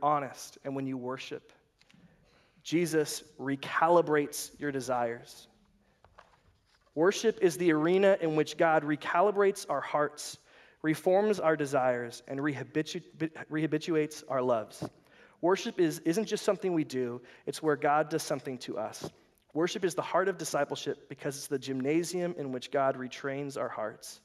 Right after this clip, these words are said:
Bring God your desires, not just the best ones. Bring him the worst things that you want and say, "This is what I want."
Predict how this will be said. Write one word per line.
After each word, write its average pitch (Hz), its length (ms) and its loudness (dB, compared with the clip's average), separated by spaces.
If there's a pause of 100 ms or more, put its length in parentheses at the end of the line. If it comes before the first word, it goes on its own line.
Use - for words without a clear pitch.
(1000)
Bring 214 520 2
God 151 280 -2
your 139 100 -6
desires, 131 680 -10 (460)
not 170 180 -6
just - 220 -8
the 151 60 -10
best - 280 -12
ones. 135 320 -16 (1400)
Bring 196 340 2
him 185 180 2
the 160 80 4
worst 147 440 0
things 123 560 -8 (280)
that - 100 -6
you 135 120 -4
want 117 320 -6 (400)
and 127 80 -12
say, 143 120 -4
"This 139 160 -6
is 143 100 -10
what 151 140 2
I 151 60 4
want." 151 300 0